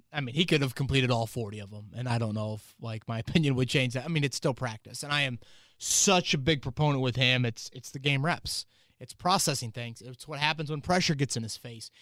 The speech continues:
He is the most, one of the more beautiful quarterbacks you will watch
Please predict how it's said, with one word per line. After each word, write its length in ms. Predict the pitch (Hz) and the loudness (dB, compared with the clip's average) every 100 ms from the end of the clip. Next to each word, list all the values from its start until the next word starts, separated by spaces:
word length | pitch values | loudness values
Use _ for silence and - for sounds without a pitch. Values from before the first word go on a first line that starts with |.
| - - | -16 -4
He 200 | 233 247 | 2 4
is 160 | 156 | 2
the 100 | 165 | 2
most, 320 | 151 147 - - _ _ _ | 0 0 -2 -10 _ _ _
one 100 | 202 | -6
of 40 | 190 | -2
the 60 | |
more 140 | 165 143 | 0 0
beautiful 720 | 120 117 170 240 262 247 233 | -2 4 6 6 4 2 2
quarterbacks 720 | - 180 160 135 120 117 - 131 | 4 4 4 2 0 -2 -8 -8
you 200 | 143 190 | -6 2
will 220 | 202 156 | 4 6
watch 540 | 147 120 - - - | 4 2 -2 -4 -4